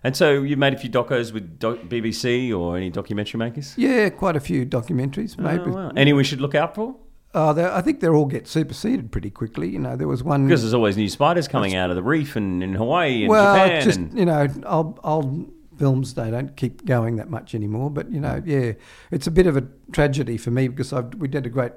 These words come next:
Speaker 2: kids book back in two thousand and two, I think, and the company's just not producing it anymore. I thought, "Well, I'm trying to go out and buy them all secondhand."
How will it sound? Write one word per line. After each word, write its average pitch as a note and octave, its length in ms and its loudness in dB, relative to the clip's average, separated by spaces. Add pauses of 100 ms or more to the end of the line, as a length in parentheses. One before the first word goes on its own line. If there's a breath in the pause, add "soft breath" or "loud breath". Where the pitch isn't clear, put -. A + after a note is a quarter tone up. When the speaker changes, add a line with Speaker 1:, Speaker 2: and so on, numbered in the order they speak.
(200)
Speaker 2:
kids C#3 220 -6
book - 260 -12
back A#2+ 220 -6
in G#2+ 80 -4
two C3+ 120 -8
thousand A2 360 -4
and G#2 160 -8
two, F#3+ 300 0
I D#3+ 60 -2
think, F#3+ 300 -6 (480 loud breath)
and C3+ 500 -4
the A#2+ 60 -14
company's A2 400 -4
just - 200 -10
not - 160 -10
producing A#2+ 420 -6
it A2+ 100 -10
anymore. G#2+ 400 -6
I - 20 -8
thought, - 240 -10
"Well, C3 160 -6
I'm C#3 120 -6
trying C3+ 180 -2
to A2 80 -4
go A#2+ 140 2
out A#2 120 0
and A2+ 140 -4
buy B2 180 2
them A#2+ 160 0
all B2 140 0
secondhand." C3+ 640 0